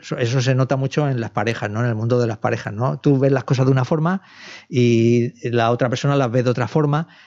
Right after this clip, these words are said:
y entonces como no hay, no hay, eh, digamos, hay, hay un roce, hay un roce ahí, pero es porque no se comparte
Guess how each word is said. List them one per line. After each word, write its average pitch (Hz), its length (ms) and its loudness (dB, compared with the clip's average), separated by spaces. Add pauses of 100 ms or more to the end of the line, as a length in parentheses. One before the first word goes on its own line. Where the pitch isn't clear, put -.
y 135 80 2
entonces 151 280 0
como 139 200 -2
no 139 160 2
hay, 165 600 2
no 147 180 4
hay, 151 640 2 (240)
eh, 135 220 0
digamos, 135 640 0
hay, 147 360 2 (260)
hay 143 180 2
un 165 100 2
roce, 123 460 -2
hay 131 160 2
un 143 80 4
roce 139 240 0
ahí, 160 160 2
pero 165 160 0
es 151 140 0
porque 175 340 0
no 147 100 0
se 147 140 -4
comparte 127 560 -2